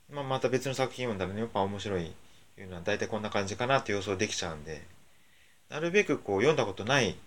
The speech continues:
作家の本を探してるんですけど、ちょっと見つけきらずに、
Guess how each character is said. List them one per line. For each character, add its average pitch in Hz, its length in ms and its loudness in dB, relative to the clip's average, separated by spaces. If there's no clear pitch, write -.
作 - 200 -10
家 92 120 -6
の 90 240 -6
本 95 140 -12
を 82 40 -12
探 92 260 -4
し - 40 -8
て - 100 -6
る 90 80 -4
ん 76 60 -12
で 78 80 -16
す - 100 -12
け - 80 -12
ど、 82 240 -8
ち - 60 -20
ょ - 20 -20
っ - 20 -20
と 95 100 -12
見 113 140 -4
つ - 100 -4
け 131 140 0
き - 140 -4
ら 127 140 4
ず 95 120 -6
に、 76 180 -10